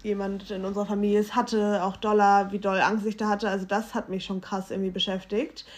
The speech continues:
Oder weil wir ja auch schon im erweiterten Freundeskreis immer wieder gehört haben, dass Leute im Krankenhaus waren und sowas. Und ich glaub, das war für mich fast so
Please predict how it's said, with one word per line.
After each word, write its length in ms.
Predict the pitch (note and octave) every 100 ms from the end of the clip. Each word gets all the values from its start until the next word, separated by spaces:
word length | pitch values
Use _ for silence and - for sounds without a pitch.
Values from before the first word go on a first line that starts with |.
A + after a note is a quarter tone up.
| - -
Oder 180 | G3
weil 160 | F#3 F#3+
wir 60 | G3
ja 140 | F3+
auch 160 | G3 G3+
schon 220 | G#3+ G#3
im 200 | F#3+ F#3
erweiterten 540 | F#3 F#3 G3+ G#3+ -
Freundeskreis 840 | F#3+ G3 G#3+ G#3 - G3 G3 F#3 - - - - -
immer 260 | G#3 G3+
wieder 160 | F#3 G3
gehört 380 | G3 G#3 G#3 G#3
haben, 560 | G3+ F#3+ F#3+ F#3 F#3 F#3 - - -
dass 200 | G#3+ G#3
Leute 200 | G3 G3+
im 80 | G#3
Krankenhaus 640 | G#3+ G3+ G3 G3+ F#3+ F#3
waren 240 | F#3 F#3
und 140 | F#3 F#3
sowas. 320 | F#3 F#3+ F#3
Und 180 | F#3 F#3
ich 200 | - -
glaub, 240 | G3 G3
das 240 | F#3 G3+ G3+
war 100 | F#3+
für 100 | G3
mich 260 | G#3 C#4+
fast 280 | - A3+ -
so 360 | A3 G#3 G3